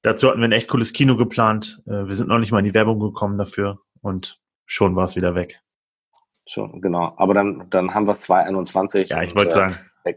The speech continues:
Speaker 2: können wir uns überlegen, was wir da noch,
Speaker 1: <laughs>
Speaker 2: äh, noch mehr machen.
Speaker 1: Ja, das ist echt traurig ein bisschen.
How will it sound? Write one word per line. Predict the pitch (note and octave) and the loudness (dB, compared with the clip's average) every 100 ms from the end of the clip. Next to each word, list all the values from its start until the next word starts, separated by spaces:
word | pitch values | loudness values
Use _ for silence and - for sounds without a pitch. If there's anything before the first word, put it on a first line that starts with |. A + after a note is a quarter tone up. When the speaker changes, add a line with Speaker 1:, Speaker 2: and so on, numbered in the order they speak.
| _ _ - | _ _ 0
Speaker 2:
können | C3+ | 2
wir | B2+ | 4
uns | A2+ | 4
überlegen, | A#2 A2+ A#2+ | 4 4 2
was | A2 G#2+ | 0 0
wir | G2+ | 0
da | G2 | 0
noch, | G#2 | -2
Speaker 1:
<laughs> | - A2 | -2 0
Speaker 2:
äh, | G2 F#2+ | 0 -2
noch | G2 G2+ | -2 -2
mehr | G#2+ F#2+ | 0 0
machen. | F2 - D#2+ D2+ - - - - - B3 - - - _ - - G#2+ - _ - - _ _ _ _ F#3 G3 A3 G#3+ - | 0 -4 -6 -10 -16 -20 -16 -12 -8 -8 -8 -12 -20 _ -8 -2 -2 -4 _ -20 -20 _ _ _ _ -10 -8 -6 -6 -2
Speaker 1:
Ja, | F#2+ G2+ | 2 2
das | G2+ | 2
ist | - | 0
echt | - | 0
traurig | B2 A2 G2 | 0 0 0
ein | F#2+ | -4
bisschen. | F#2 G#2 G2 | -6 -6 -10